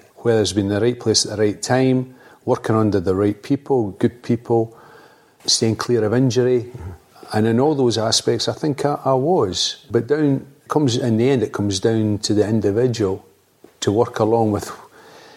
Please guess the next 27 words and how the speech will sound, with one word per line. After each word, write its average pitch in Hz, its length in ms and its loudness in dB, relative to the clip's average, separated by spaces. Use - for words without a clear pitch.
the, 101 320 2
uh, 98 360 0
the 98 120 2
way 120 140 4
of 110 220 -2
life 113 260 2
takes - 340 -2
you, 92 60 -2
you 87 180 -4
know, 117 200 4
the 101 100 2
breaks 107 360 0
that - 120 -2
it 123 120 -2
gives 113 240 0
you. 90 160 -6
And 107 180 2
you've 117 120 4
got 127 140 2
to, 120 80 4
you've 117 200 0
got 117 140 2
to 110 80 -2
take - 260 -2
advantage 135 480 0
of 151 160 2
that. 92 260 -2